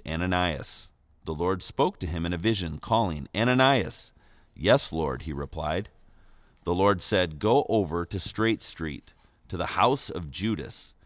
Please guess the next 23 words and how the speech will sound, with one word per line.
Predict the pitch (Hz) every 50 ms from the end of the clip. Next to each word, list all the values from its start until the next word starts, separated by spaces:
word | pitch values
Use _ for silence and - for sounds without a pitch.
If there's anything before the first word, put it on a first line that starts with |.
| _ _ - - -
When | 82 95 104
you | 107 110
get | 104 - 180 202 - -
there, | - 80 76 78 85 - -
ask | 80 92 101 113 - -
for | - 123 123 131
a | 123
man | 101 85 80 76 73 78 78 78 82 - - _ _
from | - - 107 113 131 151 -
Tarsus | - - 104 85 82 - - 90 87 90 - - - _ - _ -
named | - 80 80 78 76 76
Saul. | - - 92 82 80 76 - - - _ _ _ _ _ _ _ _ _ _
He | _ - 110 123
is | 123 -
praying | - - - 143 151 165 170 147 110 92 85
to | - 104 107
me | 113 127 143 101
right | 73 71 80 87 98 87 -
now. | 92 98 98 87 73 76 71 - _ _ _ _ _ _ _ _ _ -
I | - 90
have | 90 85 -
shown | - 101 101 104 110 117
him | 120 131 135